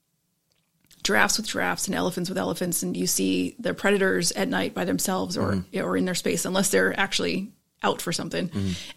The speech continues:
Speaker 1: And, um, and then we moved down to the Serengeti, and you also see this in movies all the time. You move down to the Serengeti where,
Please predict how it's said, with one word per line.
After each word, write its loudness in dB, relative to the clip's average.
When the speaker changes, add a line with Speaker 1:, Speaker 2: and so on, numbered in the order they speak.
Speaker 1:
And, 4
um, -2
and 2
then 4
we 4
moved 6
down 4
to -2
the 0
Serengeti, 2
and 2
you -2
also 0
see 0
this 0
in -2
movies 0
all -6
the -2
time. -2
You 0
move 4
down 2
to 0
the 0
Serengeti 2
where, 0